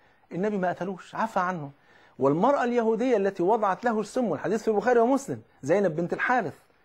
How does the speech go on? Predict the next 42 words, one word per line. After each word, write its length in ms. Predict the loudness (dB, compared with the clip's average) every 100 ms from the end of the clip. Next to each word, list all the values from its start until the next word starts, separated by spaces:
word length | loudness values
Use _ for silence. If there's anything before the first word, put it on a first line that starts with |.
| _
اللي 100 | 0
هي 40 | 2
اليهودية، 500 | 4 2 0 -2 -4 -12 -2
لما 260 | 0 2 2
وضعت 360 | 2 2 0 -4
السم 400 | -4 0 2 2
للنبي 20 |
عليه 60 |
الصلاة 160 | 2 0
والسلام 260 | 0 -2 0
بعد 200 | -2 0
غزوة 280 | -2 -2 -4
خيبر، 400 | -2 0 0 -2 -10 _ _ -4
عفى 320 | -2 0 0
عنها 300 | 0 0 -4
النبي 220 | -4 -6
صلى 140 | -6 -6
الله 100 | -4
عليه 100 | -4
وسلم. 100 | -6 -12 _ _ _ -6 0
لكن 420 | 0 0 -2 -2
لما 280 | 0 0 -2
حد 360 | -2 -4 -6 -10 _ _ -12
يسب 460 | -10 -2 -2 -4 -12 -12 -8
الدين 540 | -6 -2 2 2 0
ولا 420 | -6 -20 -18 -16
يسب 460 | -6 -4 -2 -4 -4 -8 -8 -4
الذات 420 | -2 0 -2 -2
الإلهية 480 | -4 -2 -2 0 2
ولا 280 | 2 0
يسب 380 | 0 -2 -2 -2
في 100 | -6
القرآن 380 | -4 -2 0 2
ولا، 200 | 2 0 -2 -12
ما 60 | -16
كانش 280 | -14 -14
يسكت 280 | -16 -14 -12
النبي 120 | -8
عليه 80 | -8
الصلاة 240 | -10 -10 -6
والسلام 120 | -6
أبدًا، 180 | -6